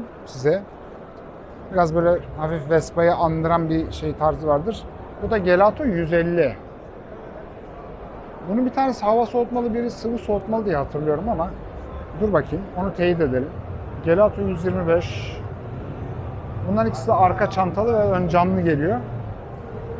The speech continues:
Yok, bu sıvı soğutmalı. Yüz yirmi beşine bakalım. Yüz elli sıvı soğutmalı da yüz yirmi beşi o da sıvı soğutmalı. İkisi de radyatörlü, ikisi de sıvı soğutmalı. Evet, Gelato'lardan sonra,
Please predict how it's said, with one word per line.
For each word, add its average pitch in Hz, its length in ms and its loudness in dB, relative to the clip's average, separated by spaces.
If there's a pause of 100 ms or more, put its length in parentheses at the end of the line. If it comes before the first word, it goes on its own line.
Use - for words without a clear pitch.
(360)
Yok, 240 300 6
bu 262 100 2
sıvı 269 240 -2
soğutmalı. 240 560 4 (520)
Yüz 208 220 4
yirmi 240 220 6
beşine 233 260 6
bakalım. 135 420 4
Yüz 190 160 0
elli 220 200 2
sıvı 247 200 -4
soğutmalı 233 440 2
da 202 40 4
yüz 190 200 4
yirmi 220 220 6
beşi 285 360 0 (260)
o 269 100 2
da 311 80 2
sıvı 165 200 0
soğutmalı. 127 420 -4 (160)
İkisi 208 300 -6
de 226 140 6
radyatörlü, 208 500 2
ikisi - 200 -10
de 214 60 -2
sıvı 190 240 -6
soğutmalı. 123 460 -2 (1500)
Evet, 180 220 8 (240)
Gelato'lardan 214 720 4
sonra, 180 480 2